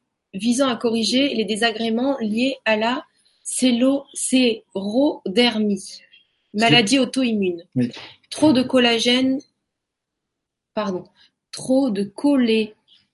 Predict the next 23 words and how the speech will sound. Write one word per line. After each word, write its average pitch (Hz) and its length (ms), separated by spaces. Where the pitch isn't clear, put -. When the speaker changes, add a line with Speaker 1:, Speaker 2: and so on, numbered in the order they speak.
Speaker 2:
C'est - 160
collagène, 117 420
oui. 104 140
Speaker 1:
Ouais, 214 180
collagène. 214 460
Douleur 254 280
articulaire, 247 720
entre 220 280
autres. 185 260
Le 214 120
nom 233 200
de 226 80
la 208 160
machine 208 360
utilisée 202 680
est 208 100
Genus, 233 760
euh, 127 40
Speaker 2:
Inside. - 320
Speaker 1:
Inside. 208 460
Les 226 140
résultats 247 800
sont - 200